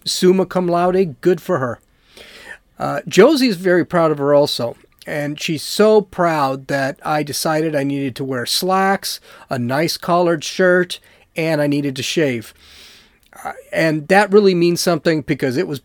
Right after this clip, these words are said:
pouring bloody rain, and, uh, <laughs> I was gonna look like, smell like a wet dog after this whole thing was done. But I love Josie, so I just got ready and buried my, any misery that, misery that I might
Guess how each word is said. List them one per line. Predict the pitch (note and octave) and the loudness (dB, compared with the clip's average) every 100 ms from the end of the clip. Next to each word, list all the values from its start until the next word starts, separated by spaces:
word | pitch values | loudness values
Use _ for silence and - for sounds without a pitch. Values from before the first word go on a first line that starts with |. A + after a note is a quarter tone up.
| - | -12
pouring | - G3+ A3 G#3+ | 0 4 4 2
bloody | E3 F3 F3+ F3+ | 0 2 2 2
rain, | D#3 C#3+ D#3 D3 B2+ B2 - _ - - | 0 2 2 2 -2 -4 -8 _ -16 -6
and, | D3+ D3 C#3+ C3+ C3 | -2 -2 -2 -2 -4
uh, | C#3 C3+ C3 C3 - | -4 -4 -4 -6 -6
<laughs> | |
I | - - F3 D#3+ | -4 0 2 4
was | D#3+ C3 | 2 0
gonna | D#3 D3+ | 0 0
look | D3+ D#3 C#3+ | -2 -4 -2
like, | D3+ D3+ | -2 -2
smell | - - D#3+ | -4 -2 0
like | D3 | 0
a | D3 | 0
wet | C#3 C3+ | -2 -2
dog | - D3+ B2+ | -2 -2 -2
after | B2 D3 | -6 -6
this | B2 - | -8 -4
whole | C3+ | -6
thing | B2+ C#3+ C3 | -4 -6 -6
was | A#2 | -6
done. | B2 A2+ A2 _ - - - - | -8 -8 -12 _ -20 -20 -8 4
But | F#3 G3+ | 4 4
I | A3+ | 2
love | A#3 A3+ | 2 2
Josie, | F3 F3 E3 C#3+ F#3+ G3 - | 4 4 4 2 0 0 -8
so | - - F3 | -6 0 2
I | E3+ | 4
just | E3 E3+ - - | 2 0 -4 -2
got | D#3 E3 | 0 2
ready | D3 D#3 E3 D#3 | 0 2 2 0
and | B2 | -2
buried | A2 D3 E3 D3+ | -2 0 0 -2
my, | E3 | -2
any | D#3 - E3+ E3 | -2 -2 -2 -2
misery | C#3 C#3 D#3 D#3 D#3 E3 | -2 -2 -2 -2 0 2
that, | D#3+ - - | 0 -4 -6
misery | F#3 F3 D#3+ D#3 C#3 | 0 0 0 -2 0
that | D3+ | 2
I | D3 | 2
might | D3 D#3 | 2 -2